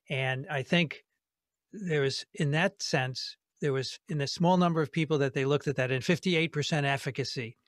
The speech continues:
at preventing infection, ninety-four percent for disease, but only fifty-eight percent for preventing infection. But it's a small number of people, and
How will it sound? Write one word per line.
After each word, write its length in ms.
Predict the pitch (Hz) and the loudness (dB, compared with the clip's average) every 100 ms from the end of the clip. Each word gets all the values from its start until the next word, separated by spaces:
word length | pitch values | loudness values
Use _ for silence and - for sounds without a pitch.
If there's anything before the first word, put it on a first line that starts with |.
| _ - | _ -6
at 160 | 139 | -6
preventing 540 | - 147 127 165 165 156 | -2 0 2 0 2 0
infection, 800 | 135 - - 180 - - 127 117 _ - _ | -2 0 2 2 0 -6 -8 -12 _ -20 _
ninety-four 420 | 131 165 214 226 220 | -4 0 2 2 2
percent 400 | 196 - 190 165 | 2 0 0 0
for 140 | 170 | -4
disease, 640 | 139 143 165 165 113 104 _ _ _ _ _ | -4 -2 -2 -2 -4 -12 _ _ _ _ _
but 120 | - 139 | -4 0
only 240 | 156 147 | 0 0
fifty-eight 600 | - 175 - 151 143 - - | 0 -2 0 0 0 -2 -6
percent 480 | 143 - 139 120 - _ _ _ _ _ | -4 -2 -2 -4 -8 _ _ _ _ _
for 280 | - 127 | -6 -6
preventing 640 | 117 143 120 139 139 143 123 | -4 -6 -2 0 0 -2 -4
infection. 640 | 113 - 127 117 - 127 | -4 2 2 2 -2 0
But 140 | 131 127 | 2 2
it's 160 | - | 0
a 60 | 147 | 0
small 460 | - 147 160 170 | 2 6 8 8
number 320 | 170 151 147 143 | 8 8 8 6
of 120 | 131 | 6
people, 480 | 147 139 147 135 127 | 4 6 6 6 6
and 240 | 113 | 2